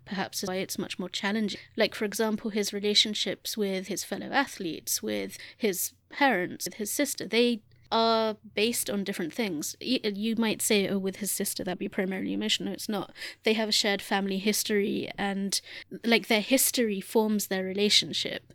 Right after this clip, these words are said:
and the ways that they've always interacted with each other. They don't sit there talking about their emotions, and you can see that in their interactions. Even if they have a loyalty and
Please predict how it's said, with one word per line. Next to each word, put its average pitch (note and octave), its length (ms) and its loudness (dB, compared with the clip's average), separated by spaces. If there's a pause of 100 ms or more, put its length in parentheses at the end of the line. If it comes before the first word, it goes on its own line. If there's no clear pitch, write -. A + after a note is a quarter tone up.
(120)
and G#3+ 180 6
the G#3 80 4
ways G3+ 320 6
that - 140 -2
they've G#3 160 2
always G#3+ 260 6
interacted F#3+ 560 -2
with G3 140 -4
each - 180 -4
other. G#3 160 0
They F#3+ 140 -2
don't G#3 160 -2
sit - 220 0
there F#3+ 100 -4
talking G#3 300 0
about G3+ 180 -2
their G3 100 0
emotions, G#3 420 4
and G3 140 -4
you G3 60 -4
can - 160 -4
see C#4 180 6
that A3 180 2
in G#3 100 2
their F#3+ 140 0
interactions. F3 800 0 (120)
Even A#3+ 340 6
if A3 220 -2
they G3+ 300 4 (200)
have A3 320 4 (180)
a A#3 80 4
loyalty G#3+ 920 4
and G3 480 0